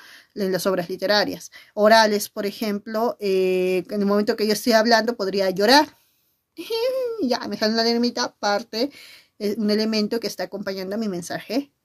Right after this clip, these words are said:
oral o a mi mensaje escrito. Entonces, en conclusión, ¿qué es la paralingüística? Como hemos dicho, mis amores,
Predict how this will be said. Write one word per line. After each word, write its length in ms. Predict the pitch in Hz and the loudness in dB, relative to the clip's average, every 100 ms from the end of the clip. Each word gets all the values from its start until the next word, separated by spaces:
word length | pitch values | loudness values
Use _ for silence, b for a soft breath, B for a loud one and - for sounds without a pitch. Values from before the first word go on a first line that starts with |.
| _ - | _ -10
oral 320 | 190 139 - | -8 -8 -12
o 140 | 196 185 | -6 -4
a 80 | |
mi 80 | 185 | -4
mensaje 640 | 190 185 202 185 - 311 _ - | -6 -8 -8 -8 -4 -6 _ -18
escrito. 580 | 190 - 170 - _ - B B B B | -16 -14 -14 -16 _ -20 B B B B
Entonces, 540 | 392 403 381 - 339 - | -10 -4 -2 0 -2 0
en 140 | 302 | 0
conclusión, 720 | 359 359 294 285 302 285 285 | 2 2 2 4 6 6 6
¿qué 140 | 285 | 4
es 60 | 311 | 4
la 120 | 302 | 4
paralingüística? 720 | 285 262 254 254 285 285 277 254 | 4 4 4 4 4 4 0 0
Como 220 | 262 262 | 0 0
hemos 180 | 262 269 | 2 4
dicho, 220 | 262 285 | 4 2
mis 160 | 269 | 2
amores, 500 | 285 262 277 320 392 | 2 4 4 4 0